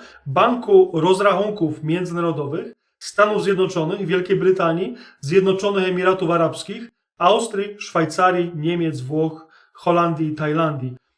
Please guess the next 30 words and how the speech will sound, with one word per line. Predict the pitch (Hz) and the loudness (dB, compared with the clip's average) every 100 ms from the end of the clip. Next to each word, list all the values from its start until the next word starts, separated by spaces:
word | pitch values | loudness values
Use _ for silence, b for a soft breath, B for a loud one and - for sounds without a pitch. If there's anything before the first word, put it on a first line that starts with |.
| - | -12
Glapiński | 147 180 180 247 - 202 | 0 0 0 -2 -4 -2
nie | 190 | -2
przyjechał, | - 208 233 226 226 220 | -2 0 2 4 4 4
ale | 180 180 185 185 185 | 2 2 2 0 -2
no, | 180 | -2
ja | 180 180 | -2 -2
myślę, | 175 - 165 | -4 -4 -4
że | 151 | -4
on | 156 | -4
miał | 151 143 | -6 -6
ważniejsze | 143 156 151 139 | -6 -6 -8 -8
symulacje | - 147 143 143 143 | -10 -8 -8 -8 -10
tam | 131 131 135 _ _ | -10 -12 -12 _ _
ze | - 151 | -12 -10
swoimi | - 160 156 135 | -4 -2 -2 -2
dwórkami | 143 156 170 156 143 | -2 -2 -2 -2 -4
w | |
siedzibie, | - 147 147 143 143 143 _ _ _ 175 | -8 -8 -8 -8 -8 -12 _ _ _ 0
e, | 180 196 | 0 0
N | 165 | 2
B | 190 | 2
P-u, | 190 - | 2 2
ale | 202 196 220 - - | 4 4 4 -2 -10
bez | 135 226 277 | 0 2 2
tego | - 247 170 139 | 4 4 4 -2
widzimy, | 143 156 170 233 262 | -6 -6 -6 -2 -2
że | 196 208 | 0 0
jest | 170 190 190 - - | 4 2 2 -6 -2
to | 165 185 B B | 0 0 B B
nieprzypadkowe | 165 185 190 190 185 - 156 127 139 - | -4 -2 -2 -2 -2 -2 -6 -6 -10 -12